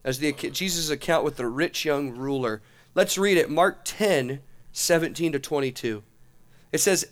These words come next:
"And as he," Jesus, "was setting out on his journey, a man ran up to him and knelt before him and asked him, 'Good teacher, what must I do to inherit eternal life?'"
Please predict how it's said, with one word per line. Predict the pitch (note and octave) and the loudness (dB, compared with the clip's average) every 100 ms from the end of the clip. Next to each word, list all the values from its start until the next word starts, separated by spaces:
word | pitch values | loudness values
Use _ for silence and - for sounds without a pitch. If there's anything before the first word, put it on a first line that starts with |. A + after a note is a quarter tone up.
| - | 0
"And | G3 A3+ G#3 | 4 6 6
as | F#3 F#3 E3 | 4 4 2
he," | C#3+ A#3 F#3 E3+ | -4 -2 -2 -2
Jesus, | D#3+ D#3+ B2+ C3+ - - - | -4 -2 -2 -4 -8 -16 -10
"was | C#3+ D#3+ - | 0 2 2
setting | - G#3 A3 F#3 | 4 4 6 6
out | F3 F3+ | 6 4
on | D3 D3+ | 2 0
his | D3+ C#3 - | -2 -6 -4
journey, | C#3+ D#3+ A#2+ C3 - - _ - _ _ - | 0 2 2 -4 -10 -20 _ -20 _ _ -6
a | C#3+ | 0
man | E3+ G#3 F#3 D#3 | 6 6 6 6
ran | E3 D#3+ | 4 4
up | F3 - - C3 | 2 -2 -18 -4
to | |
him | C3+ A#2 G#2 - - _ | -2 -2 -4 -12 -20 _
and | C3+ C3+ | -2 2
knelt | D#3+ - | 2 2
before | D3+ C3 D#3+ D#3 | -2 -2 2 2
him | B2+ A2 A2 _ _ _ _ _ _ | 2 -4 -8 _ _ _ _ _ _
and | C#3 - | -4 2
asked | E3+ G3 - D3+ | 4 4 2 -2
him, | C3 | -2
'Good | C3 G#3+ F3 | -2 -2 -2
teacher, | - G#3 - B2+ G#2+ - _ _ _ _ _ | -4 -4 -2 -2 -2 -8 _ _ _ _ _
what | B2+ E3+ G#3+ | 2 6 6
must | G#3+ G#3+ - A3 | 4 2 2 2
I | F#3 | 2
do | C3+ D#3 G#3+ D3 C#3+ | 0 -4 0 2 2
to | C#3+ E3+ | 0 -2
inherit | C#3+ C3 G3 F3 C#3 C#3 | -2 0 2 4 2 0
eternal | C#3 C3+ - D3 C#3+ C#3+ | -10 -8 -2 0 2 4
life?'" | C#3+ A#2 - - | 2 0 -6 -20